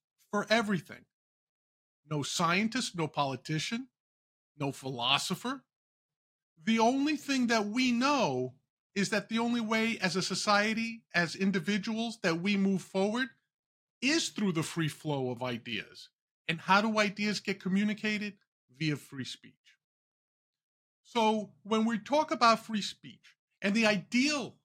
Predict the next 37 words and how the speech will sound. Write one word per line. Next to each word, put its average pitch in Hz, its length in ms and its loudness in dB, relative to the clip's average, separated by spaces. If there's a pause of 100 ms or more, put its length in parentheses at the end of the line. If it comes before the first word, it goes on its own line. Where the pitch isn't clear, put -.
(120)
of 160 160 -4
free 147 280 -10
speech - 420 -16
in 139 100 -10
our 131 120 -4
society, 117 720 -6 (540)
let's 277 200 -2
start 247 280 0
off 233 200 0
with 208 100 -4
the 220 80 -4
easy 220 260 -2
one, 120 280 -8 (260)
the 196 60 -2
governmental 202 720 0
one. 107 220 -12 (540)
Free 254 180 0
speech 208 420 -2
shall 180 200 0
not 175 320 -2
be 170 100 -2
abridged. 131 420 -6 (120)
This 359 240 4
is 320 120 -4
where 269 200 -2
I'm 233 340 -4
an 185 140 -4
absolutist 165 640 -2
on. - 180 -14 (1200)
The 196 100 -4
government 262 480 2
has 233 220 0
no 214 280 0
right 196 320 2
policing 190 460 -2
anyone's 165 540 -2
speech. - 440 -20